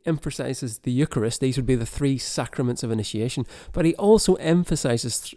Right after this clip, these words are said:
in and through these things a personal encounter with Jesus Christ. And that for Ignatius would be an affective encounter, not just an intellectual encounter or an encounter through the sacraments where you focused only on the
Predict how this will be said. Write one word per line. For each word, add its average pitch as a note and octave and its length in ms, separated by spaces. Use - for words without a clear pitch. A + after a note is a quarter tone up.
in D#3 120
and D3 140
through D3+ 280
these C3+ 240
things G2+ 420
a C3 140
personal D#3+ 580
encounter B2 600
with A#2 220
Jesus G#2+ 320
Christ. - 540
And D3 140
that G3 220
for C#3 380
Ignatius C3 500
would B2 140
be - 140
an A#2+ 100
affective D3+ 760
encounter, B2+ 440
not C#3 220
just B2+ 200
an B2+ 60
intellectual A#2+ 760
encounter A2+ 560
or A2+ 360
an B2+ 120
encounter B2 440
through B2 220
the G#2 80
sacraments A#2+ 800
where A#2+ 160
you A2+ 180
focused B2 380
only C3 200
on A2+ 140
the A#2 100